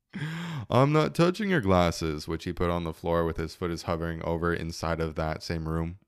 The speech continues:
<laughs> You're like, "Bro, you don't have to do that. You don't have to put my glasses there.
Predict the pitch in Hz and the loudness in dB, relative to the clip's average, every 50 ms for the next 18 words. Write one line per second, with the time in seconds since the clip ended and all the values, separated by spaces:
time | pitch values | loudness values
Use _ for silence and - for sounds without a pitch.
0 | _ _ _ _ _ _ _ _ _ - - 165 170 170 - - - - - - | _ _ _ _ _ _ _ _ _ -4 -4 -4 -4 -6 -10 -12 -14 -16 -12 -4
1 | - 107 101 101 - 104 120 139 139 - - 110 104 113 156 190 208 196 139 156 | 0 2 2 2 2 4 4 4 4 4 0 -4 -2 2 2 4 4 4 6 6
2 | 147 151 143 - - 78 85 85 80 64 50 - - - _ _ _ - 123 135 | 6 6 4 2 0 0 2 2 2 2 0 -4 -6 -10 _ _ _ -16 -14 -14
3 | - - - - - 117 123 120 123 127 131 123 120 139 135 135 135 117 117 95 | -14 -16 -12 0 2 4 6 8 8 6 6 6 4 4 4 4 4 6 6 6
4 | 92 90 - 104 95 87 95 90 90 90 87 90 92 | 6 6 4 0 0 2 4 6 6 6 4 2 -2